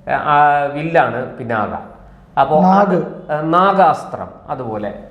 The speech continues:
Speaker 1: ഇങ്ങനെയൊക്കെയുള്ള പേരുകൾ നമ്മുടെ പൗരാണികമായ നമ്മുടെ സങ്കല്പങ്ങളിൽ നിന്ന്, അല്ലെങ്കിൽ നമ്മുടെ, ആ, പുരാണ പ്രാധാന്യമുള്ള കഥകളിൽ നിന്നൊക്കെ,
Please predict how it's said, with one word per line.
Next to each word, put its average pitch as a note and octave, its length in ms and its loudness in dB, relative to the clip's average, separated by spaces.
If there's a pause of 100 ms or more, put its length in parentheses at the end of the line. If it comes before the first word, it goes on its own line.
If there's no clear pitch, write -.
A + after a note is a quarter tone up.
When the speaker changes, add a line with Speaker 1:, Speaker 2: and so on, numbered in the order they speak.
Speaker 1:
ഇങ്ങനെയൊക്കെയുള്ള C#4 600 0
പേരുകൾ E3+ 680 2
നമ്മുടെ E3 240 0
പൗരാണികമായ E3 1500 0
നമ്മുടെ D#3 260 0
സങ്കല്പങ്ങളിൽ C#3 920 -2
നിന്ന്, B2+ 220 -2
അല്ലെങ്കിൽ C#3 280 0
നമ്മുടെ, C3+ 260 2 (580)
ആ, B2 440 4
പുരാണ C3 680 0 (460)
പ്രാധാന്യമുള്ള C3 960 0
കഥകളിൽ C3+ 520 0
നിന്നൊക്കെ, D3 460 -2